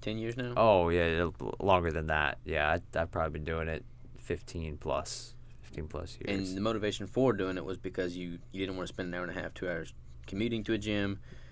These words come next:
Speaker 1: training at a gym, spending the monthly membership at a gym,
Speaker 2: Mm-hmm.
Speaker 1: just doing it at home, have more time with your family. I mean, your workouts are, like, twenty, thirty minute workouts?
Speaker 2: Yeah, I'd, I'd say usually, um, that it'll fall in the, uh, thirty to forty-five minute range.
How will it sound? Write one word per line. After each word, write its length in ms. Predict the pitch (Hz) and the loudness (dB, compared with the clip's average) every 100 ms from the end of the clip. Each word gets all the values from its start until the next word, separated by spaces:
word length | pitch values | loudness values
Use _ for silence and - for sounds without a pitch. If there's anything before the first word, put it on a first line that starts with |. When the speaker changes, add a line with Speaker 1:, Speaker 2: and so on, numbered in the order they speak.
| - - - - | -14 -14 -14 -2
Speaker 1:
training 240 | 110 110 101 | 2 2 2
at 60 | |
a 20 | |
gym, 460 | 92 101 98 95 92 - | 0 -2 -2 -2 -6 -8
spending 340 | - - 95 | -8 -4 -4
the 60 | 87 | -2
monthly 280 | 87 85 87 | -4 -4 -4
membership 420 | 98 117 - 107 | -2 -2 -2 0
at 80 | 107 | 0
a 60 | 98 | 0
gym, 420 | 98 101 95 90 - | -2 -2 -2 -6 -10
Speaker 2:
Mm-hmm. 680 | - - - 90 - - - | -10 -10 -10 -10 -12 -12 -8
Speaker 1:
just 320 | 95 90 87 | -4 -4 -4
doing 200 | 90 107 | 0 2
it 60 | 104 | 2
at 80 | 95 | 0
home, 460 | 104 101 101 98 - | 0 0 0 -4 -6
have 140 | - 104 | -4 0
more 100 | 101 | 0
time 180 | 110 101 | 0 -2
with 80 | |
your 80 | 95 | -2
family. 380 | - 98 95 92 | -2 0 0 -2
I 20 | |
mean, 120 | 95 | 0
your 120 | 104 101 | 0 2
workouts 400 | 101 98 90 - | 2 2 0 0
are, 40 | |
like, 160 | 82 73 - | -4 -4 -10
twenty, 200 | - 95 92 | -6 -4 -2
thirty 160 | 92 | -4
minute 180 | 92 92 | -2 -4
workouts? 480 | 101 104 101 - - | -4 -4 -6 -6 -4
Speaker 2:
Yeah, 140 | - - | -2 6
I'd, 220 | 131 180 - | 8 8 6
I'd 200 | - 190 | 4 6
say 160 | - 156 | 6 8
usually, 760 | 131 127 151 151 151 151 147 143 - - - - - | 10 10 8 6 4 4 4 0 -8 -14 -14 -14 2
um, 240 | 117 110 104 | 8 8 8
that 180 | 90 | 4
it'll 200 | - 104 95 | 4 2 4
fall 400 | - 101 101 98 | 8 10 10 8
in 160 | 92 | 6
the, 460 | 92 92 90 85 80 - - - - - - | 4 4 4 2 0 -4 -14 -14 -14 -6 4
uh, 580 | 90 85 82 80 78 78 - - - - | 6 8 8 6 4 2 -4 -12 -14 0
thirty 280 | 98 98 98 | 6 6 6
to 100 | 85 | 2
forty-five 420 | - 90 - 85 | 2 2 4 2
minute 200 | 82 76 | 2 -4
range. 540 | 62 69 60 65 - | -4 -4 -6 -6 -6